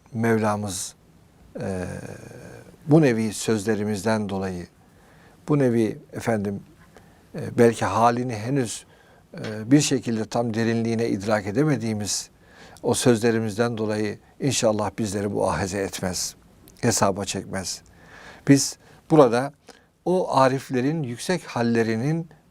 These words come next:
nakledicileriyiz. Efendim. Ki Rabbimizden niyazımız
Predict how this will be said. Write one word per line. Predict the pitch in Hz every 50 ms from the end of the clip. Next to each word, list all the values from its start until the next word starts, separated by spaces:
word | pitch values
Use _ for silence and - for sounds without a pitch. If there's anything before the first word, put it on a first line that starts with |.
| _ _
nakledicileriyiz. | - 107 101 135 165 - - - 117 104 98 101 90 92 90 95 92 85 95 95 - - - - - - _ _ _ _ _ _ _ _ _ - - - _ _ - _ _ _ - - -
Efendim. | - - - - - _ - - - - _ _ _ - - - - - - - - - - - -
Ki | - - 185 180 170 175 - _ _ _ _ _ _ _ _ _ _ _ - 135 127 123 131 135 160 - 139 147 151 139 123
Rabbimizden | 139 160 151 160 151 156 151 135 139 156 151 147 139
niyazımız | 123 123 120 120 120 107 107 117 127 156 151 151 - -